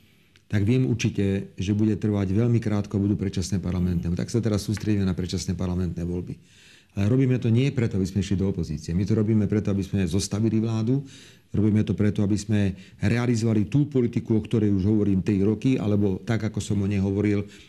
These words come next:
aj v tomto okamihu. Čiže tá nervozita tam taká prirodzená bude, ale to nebude nervozita z mojej strany, že, „Bože, dostane nejakú funkciu, nedostane“, nemám funkcií už, e, za sebou pomerne veľa a nie som v tejto pozícii. No a potom je normálny ľudský rozmer. Ja predpokladám, že na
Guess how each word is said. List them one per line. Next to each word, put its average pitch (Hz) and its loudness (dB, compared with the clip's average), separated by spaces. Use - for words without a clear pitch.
aj 98 0
v - -6
tomto 95 0
okamihu. 85 -2
Čiže 110 0
tá 101 0
nervozita 123 0
tam 113 0
taká 107 -2
prirodzená 104 2
bude, 87 0
ale 101 -2
to 101 -2
nebude 135 2
nervozita 110 0
z 98 -2
mojej 104 0
strany, 104 -2
že, 92 -2
„Bože, 98 2
dostane 110 0
nejakú 107 0
funkciu, 101 -2
nedostane“, 101 0
nemám 95 2
funkcií 87 0
už, - -12
e, - -2
za 104 0
sebou 104 0
pomerne 101 0
veľa 104 0
a 92 0
nie 98 0
som 95 -4
v 95 -2
tejto 90 -4
pozícii. 87 -6
No 110 -4
a 104 -2
potom 147 2
je 127 2
normálny 131 4
ľudský 113 0
rozmer. 101 0
Ja 92 0
predpokladám, 101 -2
že 98 0
na 95 0